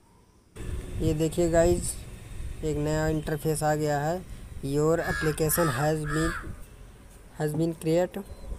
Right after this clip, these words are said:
ये मेरा appointment आईडी है, यहाँ से book कर सकते हैं।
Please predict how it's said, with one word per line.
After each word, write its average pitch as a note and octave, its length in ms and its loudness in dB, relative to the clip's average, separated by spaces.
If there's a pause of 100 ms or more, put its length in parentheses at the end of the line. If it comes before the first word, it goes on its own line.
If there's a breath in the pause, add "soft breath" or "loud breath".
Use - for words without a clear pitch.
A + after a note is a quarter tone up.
(1300)
ये D#3 260 0 (500)
मेरा D#3+ 380 2
appointment D#3 880 0
आईडी D3 360 0
है, F3 320 -2 (440)
यहाँ C#3+ 300 -2
से D#3 120 -2
book D3+ 280 -2
कर D#3+ 140 -4
सकते D#3+ 380 -6
हैं। F3 360 -6